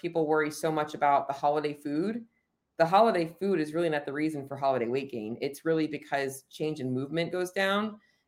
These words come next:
and that typically makes it harder for people to maintain their weight. So I see a, a bigger que-, question. Jeremy Flatter, um, just looking at what he had to say. Anyways,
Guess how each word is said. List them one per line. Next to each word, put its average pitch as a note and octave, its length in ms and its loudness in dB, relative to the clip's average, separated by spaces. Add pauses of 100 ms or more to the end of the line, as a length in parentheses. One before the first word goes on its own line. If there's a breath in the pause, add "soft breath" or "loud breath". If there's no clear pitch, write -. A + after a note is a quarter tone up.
(140)
and D#3 280 2
that D#3 200 2
typically D#3 320 -4
makes D3 240 -4
it C3 60 -2
harder C#3+ 280 2
for C#3 100 -8
people C3 300 -6
to C3+ 120 -6
maintain C3 400 -4
their A#2 120 -2
weight. A2+ 380 -2
So - 160 -6
I C#3+ 60 0
see D#3 200 -4
a, C#3 80 -2 (180)
a C3+ 60 -12
bigger B2+ 360 -6
que-, B2+ 140 -4 (200)
question. C3 460 -10 (100)
Jeremy D3 480 -4
Flatter, C3 500 -2 (1200)
um, A#2+ 520 -6 (1120)
just - 220 -16
looking B2+ 160 -2
at G#2 60 0
what B2 100 0
he C3+ 40 -2
had A2+ 120 -4
to A#2 60 -4
say. A#2 360 -2 (1500)
Anyways, A2 640 -4